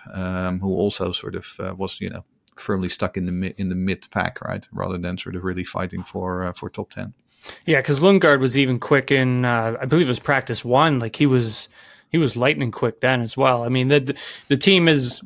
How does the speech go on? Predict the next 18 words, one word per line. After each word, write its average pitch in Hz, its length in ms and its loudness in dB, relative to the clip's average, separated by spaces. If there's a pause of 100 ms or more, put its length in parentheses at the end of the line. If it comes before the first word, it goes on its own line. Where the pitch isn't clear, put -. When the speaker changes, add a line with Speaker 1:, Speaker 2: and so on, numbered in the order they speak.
(160)
Speaker 2:
definitely 160 480 4
turned 151 300 4
things 135 240 4
around 131 320 2
here, 131 240 4
and 120 220 -2
excited 180 480 4
to 135 60 0
see 151 280 4
what 139 160 4
they 139 120 4
can 135 160 -2
do 135 160 2
next 131 260 2
season. 131 440 0
Uh, 127 320 2
as 160 140 2
for, 139 380 4